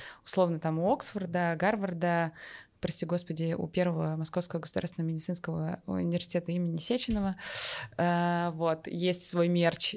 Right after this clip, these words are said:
и так далее. Потому что я этому училась.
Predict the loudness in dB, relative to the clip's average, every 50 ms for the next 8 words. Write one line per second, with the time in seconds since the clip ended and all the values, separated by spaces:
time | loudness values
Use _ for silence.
0 | -4 -2 0 2 4 4 4 4 4 4 4 2 2 4 4 4 4 4 2 0
1 | -2 -4 -8 -14 _ _ _ _ _ _ _ _ _ _ _ _ _ _ _ -20
2 | -20 -6 -2 0 0 2 2 0 0 0 0 -2 0 0 -2 -2 -2 -2 -2 -2
3 | -4 -4 -6 -10